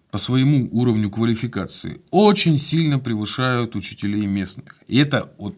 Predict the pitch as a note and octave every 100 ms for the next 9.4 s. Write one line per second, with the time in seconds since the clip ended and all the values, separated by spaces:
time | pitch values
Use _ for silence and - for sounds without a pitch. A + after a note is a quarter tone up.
0 | _ _ _ A#2+ A#2+ - G2+ G#2 G2+ G2
1 | G2 F2 F2 F2 G#2+ - G#2+ - D3+ -
2 | D#3 D3+ C3 B2 A2+ C3+ D3+ E3 C#3 A2+
3 | G2+ B2 A#2 A#2+ C#3 C3 - A2 - C3+
4 | G2+ - A2+ B2 F#2 - - D3+ - G#2+
5 | G#2+ G2 F2+ F2+ F2+ C2+ A1 - _ _
6 | _ - _ - A#2+ C3+ F#3+ - C3+ -
7 | - A#2+ A2 G2+ A#2 G#2+ A2+ - A#2+ G#2
8 | F#2+ F#2 G2+ F#2 G#2+ G2 - F2+ F2+ F#2+
9 | F#2+ D#2+ D2 B1+